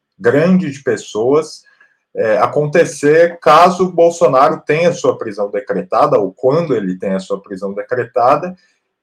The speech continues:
e como é que vocês veem esse cenário? Quer dizer, vocês acham que o Bolsonaro se integra-, se entregaria? Vocês acham que ele,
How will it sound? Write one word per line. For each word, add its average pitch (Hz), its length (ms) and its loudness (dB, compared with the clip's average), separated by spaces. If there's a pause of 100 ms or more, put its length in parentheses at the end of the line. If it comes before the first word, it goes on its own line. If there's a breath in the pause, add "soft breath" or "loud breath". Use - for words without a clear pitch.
e 190 160 0
como 208 200 4
é 208 80 6
que 208 60 -6
vocês 208 360 2
veem 196 240 4
esse 202 140 -4
cenário? 165 680 2
Quer 107 140 -8
dizer, 107 200 -8
vocês 123 280 -4
acham 165 340 2
que - 80 -8
o 143 40 -8
Bolsonaro 131 520 0
se 123 160 -12
integra-, 120 420 -2
se - 180 -14
entregaria? 120 880 0
Vocês 127 280 -4
acham 131 260 2
que - 80 -10
ele, 120 200 -8